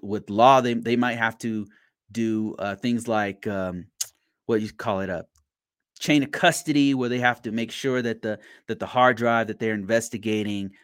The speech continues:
can get to trial and, and not be tampered with and things like that. So that's investigations. Um, then you have maintain and operate. So what is this one? Maintain and operate is, this one's pretty self-explanatory.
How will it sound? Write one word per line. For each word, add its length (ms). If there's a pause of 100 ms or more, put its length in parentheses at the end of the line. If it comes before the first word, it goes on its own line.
(140)
can 160
get 200
to 80
trial 580
and, 260
and 140
not 200
be 120
tampered 440
with 440 (340)
and 100
things 220
like 200
that. 200
So 80
that's 280
investigations. 1000 (380)
Um, 180
then 180
you 100
have 280 (240)
maintain 640
and 100
operate. 480
So 140
what 240
is 120
this 220
one? 140 (260)
Maintain 460
and 100
operate 460
is, 180 (220)
this 180
one's 140
pretty 180
self-explanatory. 1080